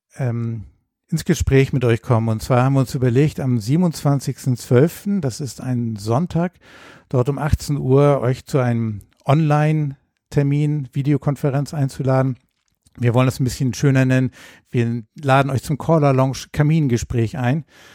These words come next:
Klammer auf, ein wirkliches Feuer wird's dann natürlich nicht geben, aber ihr, ihr versteht unsere,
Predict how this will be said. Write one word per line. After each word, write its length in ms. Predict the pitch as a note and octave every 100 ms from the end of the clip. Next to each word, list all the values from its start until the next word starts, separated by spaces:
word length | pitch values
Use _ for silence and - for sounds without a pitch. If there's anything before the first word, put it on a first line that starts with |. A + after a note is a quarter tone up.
| - _ _ _ -
Klammer 260 | A#2 A2
auf, 180 | B2 A#2
ein 220 | B2+ A2+
wirkliches 400 | B2 C3 B2 C3+
Feuer 320 | - C3+ B2+
wird's 160 | A#2+ -
dann 80 | B2+
natürlich 320 | A#2+ C#3+ A#2+
nicht 180 | A#2+ -
geben, 280 | C#3 C#3+ B2+
aber 140 | A2
ihr, 180 | A#2+ A#2 -
ihr 120 | B2
versteht 460 | C#3+ - C3 C3
unsere, 280 | D#3+ B2 C#3+